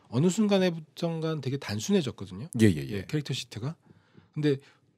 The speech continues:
Speaker 1: 문득 궁금했어요. 어, 나는 이렇게 작업을 하면서 저만의 어떤 캐릭터 시트가 생겼는데
Speaker 2: 오케이.
Speaker 1: 여기 계신 이 작가님들은 혹시 캐릭터를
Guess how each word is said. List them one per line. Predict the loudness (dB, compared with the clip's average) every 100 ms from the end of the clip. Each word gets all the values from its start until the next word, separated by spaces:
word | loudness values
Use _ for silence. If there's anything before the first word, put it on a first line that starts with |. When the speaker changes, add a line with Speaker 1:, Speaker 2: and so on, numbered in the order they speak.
| 0
Speaker 1:
문득 | 2 4
궁금했어요. | 2 2 6 6 4 -2 -8 -10 _
어, | -4 -4 -6 _ -2
나는 | 0 2 -2 -6 _ _ _ -8
이렇게 | -6 -6 -10 _ _ _ _ _
작업을 | -2 2 2
하면서 | 2 2 0 0 -2 -4 _ _
저만의 | -2 0 2 2 2
어떤 | 0 -4
캐릭터 | -2 2 2
시트가 | 2 0 -4 2 4
생겼는데 | 6 6 6 4 0 2 2 0 -12 _
Speaker 2:
오케이. | -18 -18 -20 _ _ _
Speaker 1:
여기 | -2 2
계신 | 4 4 2 0 -2 -8 -20 _ _ _ -20 _
이 | -20 -14
작가님들은 | -6 0 2 2 2 2 2 0 -8 -20 -20 -20
혹시 | -10 -6 -2
캐릭터를 | 0 0 2 2 4 2 -2 -2 -2